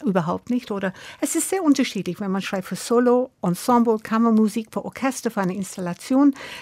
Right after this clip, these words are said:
Die Musik muss dann ganz anders komponiert werden. Der, die Beziehung zwischen dem, zwischen ich und der Musiker, dem Musiker und dem notierten Blatt,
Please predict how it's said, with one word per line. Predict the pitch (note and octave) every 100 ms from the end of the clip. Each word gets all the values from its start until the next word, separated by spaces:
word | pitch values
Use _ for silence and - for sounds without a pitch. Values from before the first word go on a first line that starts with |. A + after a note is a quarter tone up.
| -
Die | G#3
Musik | A3+ A3 D4 -
muss | A#3 C4+ -
dann | B3 A3+
ganz | A#3+ C4+
anders | G#3 B3 B3
komponiert | - A3 - G#3+ A3 -
werden. | D#3 C3 D3 - - - -
Der, | F#3+ F#3 F#3+
die | A3
Beziehung | G#3+ G3 - C#4 C#4+ C#4 C4 -
zwischen | - - G#3+ G#3
dem, | F#3+ F#3+ -
zwischen | - G3+ - F#3+
ich | C4+ C4+ -
und | F#3
der | F3
Musiker, | G#3+ B3+ B3+ G#3+
dem | F#3+
Musiker | G#3+ B3 C4+ G#3+
und | F#3
dem | F3+ E3
notierten | G3+ - B3 A3+ G3
Blatt, | F#3 A3 D4